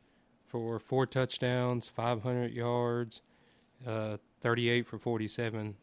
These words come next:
Uh, magnificent performance at, uh, at quarterback. Yeah, I don't know. It, it's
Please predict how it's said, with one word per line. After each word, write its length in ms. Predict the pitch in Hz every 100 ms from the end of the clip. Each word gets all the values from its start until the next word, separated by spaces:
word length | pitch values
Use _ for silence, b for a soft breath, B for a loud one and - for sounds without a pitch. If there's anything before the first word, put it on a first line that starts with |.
| _ _ 120
Uh, 180 | 117 107
magnificent 840 | 110 113 127 - 107 - 113 127 - - -
performance 600 | 107 120 117 110 107 -
at, 180 | 110 123 - 135 135
uh, 200 | 117 113
at 240 | 113 117
quarterback. 540 | - 117 110 110 117 - _ b b b b b b b b b _ - - -
Yeah, 220 | 135 120 123 - -
I 60 |
don't 200 | 151 156
know. 280 | 143 123 110 156
It, 240 | 151 160
it's 320 | 156 165 -